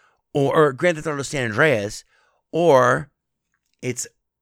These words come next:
Grand Theft Auto San Andreas crossed with Metal Gear Solid. So what does that mean? It means either that it has, uh,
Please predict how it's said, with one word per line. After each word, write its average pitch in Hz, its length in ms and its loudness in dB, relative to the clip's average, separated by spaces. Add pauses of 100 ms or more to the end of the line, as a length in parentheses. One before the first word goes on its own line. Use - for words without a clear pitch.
(260)
Grand 147 280 -4
Theft 156 100 -6
Auto 123 220 -2
San 117 220 -6
Andreas 113 440 0
crossed 101 420 -8
with 107 200 -12
Metal 98 240 -12
Gear 95 160 -16
Solid. 123 560 -4 (560)
So - 160 -14
what 135 100 0
does 151 100 -2
that 143 160 -4
mean? 135 300 -8
It 135 140 -18
means 156 340 -8
either 190 300 -6
that 156 180 -4
it 127 80 -10
has, 131 300 -6 (1000)
uh, 107 360 -4